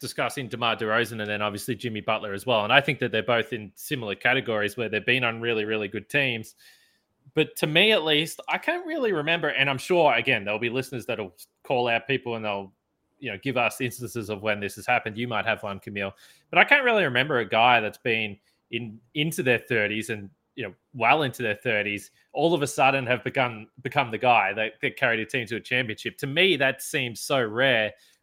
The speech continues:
which is why, again, the, the Bulls are a really good team. Miami's a really good team, but I don't see them winning the title. Like, to me, it would be shocking if either of those two teams won the title. I would be shocked.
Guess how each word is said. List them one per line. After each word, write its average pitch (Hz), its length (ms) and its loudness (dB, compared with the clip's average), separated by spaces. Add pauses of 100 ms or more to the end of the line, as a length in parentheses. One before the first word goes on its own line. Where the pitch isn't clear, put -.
which 139 160 -6
is 131 100 -4
why, 123 500 6 (300)
again, 170 340 2 (340)
the, 151 160 -4
the 131 120 -8
Bulls 156 280 -2
are 123 300 -4
a 120 60 -6
really 113 220 -2
good 123 160 -6
team. 120 220 -2 (520)
Miami's 123 560 -2
a 120 60 -14
really 117 240 0
good 120 140 -4
team, 120 320 0 (340)
but 139 180 0
I 139 60 8
don't 143 200 2
see 139 220 0
them 117 420 -4 (120)
winning 113 280 -6
the 92 80 -12
title. 147 360 4
Like, 113 160 -4
to 165 80 -4
me, 190 220 6
it 165 80 2
would 135 140 -2
be 123 100 -6
shocking 175 420 0 (100)
if 120 160 -8
either 127 260 0
of 113 120 -6
those 113 260 -2
two 123 160 -6
teams 110 300 -8
won 117 120 -4
the 95 80 -12
title. 110 360 2
I 117 80 0
would 123 160 -4
be 113 80 -6
shocked. - 380 -2